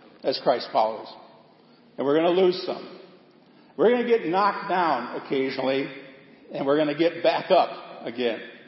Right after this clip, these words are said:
We're gonna keep on struggling through the help of God. We're gonna, until one day we're ac-, actually gonna win that battle, but we're never gonna reach that ultimate victory until we stand face to face with Jesus.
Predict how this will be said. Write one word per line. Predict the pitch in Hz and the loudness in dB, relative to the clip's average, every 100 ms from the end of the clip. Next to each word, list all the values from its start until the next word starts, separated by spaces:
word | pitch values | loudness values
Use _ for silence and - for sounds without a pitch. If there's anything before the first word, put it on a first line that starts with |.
| - - - - - | -20 -20 -20 -14 0
We're | 160 | 2
gonna | 175 156 | 2 0
keep | 226 240 | 0 4
on | 202 190 - | 4 4 -2
struggling | 202 208 160 139 147 | 4 6 6 0 -4
through | 151 139 | -2 2
the | 139 | 4
help | 160 175 143 | 6 4 2
of | 120 | 0
God. | 151 170 135 143 - - 165 | 4 4 4 0 -4 -6 -2
We're | 160 | 0
gonna, | 160 143 135 - | 2 2 0 -4
until | 139 - 147 135 | -2 2 2 4
one | 165 208 | 2 2
day | 180 175 | 2 2
we're | 160 151 147 | 2 2 2
ac-, | 156 - | 0 0
actually | 151 143 147 | 0 0 0
gonna | 139 127 147 | 0 2 4
win | 196 156 156 - | 6 4 0 2
that | 147 135 | 2 4
battle, | 175 190 139 | 6 6 4
but | 160 143 | 2 0
we're | 151 | 2
never | 214 226 | 2 0
gonna | 214 185 147 | 0 -2 0
reach | 175 185 156 | 0 0 0
that | 131 - | -2 4
ultimate | 202 208 208 214 147 | 4 4 -2 -4 -2
victory | 170 180 - 147 143 143 - - - - - | -2 0 -2 -2 -2 -4 -10 -18 -20 -20 -8
until | 147 147 147 | -4 2 2
we | 143 135 | 2 -4
stand | - 143 139 131 - | -2 0 0 -2 0
face | 156 170 - - | 2 2 -2 -8
to | 175 - | -8 0
face | 135 135 135 - - - - - | 0 0 -2 -10 -14 -20 -20 -10
with | 160 131 | -8 -6
Jesus. | 127 123 - - - | -6 -6 -8 -14 -18